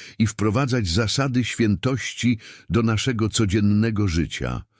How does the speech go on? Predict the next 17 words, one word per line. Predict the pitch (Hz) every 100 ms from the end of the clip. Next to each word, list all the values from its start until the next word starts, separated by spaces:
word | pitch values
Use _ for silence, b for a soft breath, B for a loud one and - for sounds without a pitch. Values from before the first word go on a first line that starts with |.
| _ -
Chcemy, | - 147 175 196
abyśmy | 165 143 - 123
mogli | 117 139 127 131 -
inspirować | 117 - 110 110 131 127 110
się | -
jego | 117 113 113
podróżą | 104 98 110 117 67 58 55 B B B
i | 98
znaleźć | 92 131 123 104 -
sposoby | - - 110 123 123 117
na | 107 98 -
autentyczne | 113 113 117 104 - 120 - 120 127 110 B B
i | 117
zaangażowane | 92 110 107 104 98 90 101 117 113 92
życie | 85 104 92
w | 76 73
wierze, | 85 95 64 67